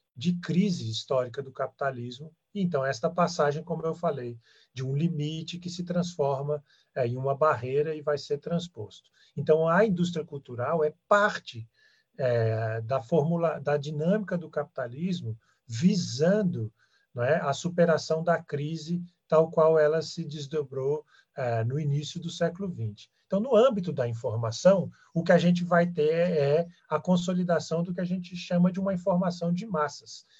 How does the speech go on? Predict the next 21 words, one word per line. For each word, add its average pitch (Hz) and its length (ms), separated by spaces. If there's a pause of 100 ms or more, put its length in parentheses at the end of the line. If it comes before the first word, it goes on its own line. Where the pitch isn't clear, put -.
(140)
É, 139 180
esse 208 260
é 214 40
o 190 100
processo 160 720 (240)
que 170 80
a 151 40
gente 160 280
tem, 151 400 (300)
ah, 127 480
no 139 100
século 156 400
vinte, 113 560
né? 143 260 (2500)
É, 117 340
então, 131 300
na 135 200
consolidação 147 640
da 147 120
indústria 147 260
cultural. 156 580